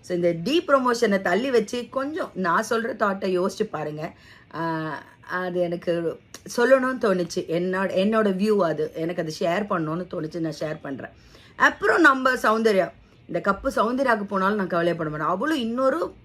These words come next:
மிக்க, மிக, ரொம்ப, ரொம்ப, ரொம்ப ரியலான ஒரு பொண்ணு. நான் லைஃப்ல, ஆஹ், ஓவியாவெல்லாம் எனக்கு ரொம்ப பிடிச்சிருந்து. But இருந்தாலும் ஓவியாவை விட எல்லாரை விடையும்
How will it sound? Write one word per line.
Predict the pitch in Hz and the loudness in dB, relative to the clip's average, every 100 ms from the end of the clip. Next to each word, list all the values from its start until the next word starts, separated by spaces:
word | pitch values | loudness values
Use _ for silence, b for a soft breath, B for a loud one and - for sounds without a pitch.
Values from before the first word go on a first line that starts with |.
| 202 - | -14 -10
மிக்க, | 233 - _ - 392 - | -12 -12 _ -4 -4 -6
மிக, | - 262 233 320 | -8 -6 0 2
ரொம்ப, | 269 196 247 294 | 2 0 0 2
ரொம்ப, | 262 254 262 294 | 2 -2 0 -2
ரொம்ப | 240 226 302 359 | -2 -4 0 0
ரியலான | 311 247 220 196 190 | 2 4 4 2 0
ஒரு | 165 | -4
பொண்ணு. | - 156 151 | -6 -8 -4
நான் | 165 165 | -4 -4
லைஃப்ல, | 165 170 - - - - B B B B - | -2 -2 -4 -6 -6 -8 B B B B -8
ஆஹ், | 180 185 180 180 | -4 -2 0 2
ஓவியாவெல்லாம் | 185 262 320 302 269 247 | 4 4 6 6 6 4
எனக்கு | 247 226 | 0 0
ரொம்ப | 226 285 | -2 -2
பிடிச்சிருந்து. | 254 240 247 214 190 | -6 -4 -4 -2 -2
But | 196 | -2
இருந்தாலும் | 190 208 277 277 220 220 226 | 0 0 2 2 0 0 -2
ஓவியாவை | 202 220 302 330 | -4 -4 -4 -4
விட | 277 277 285 | -2 0 0
எல்லாரை | 226 233 285 269 | -2 -4 0 -2
விடையும் | 254 233 262 | -2 -8 -8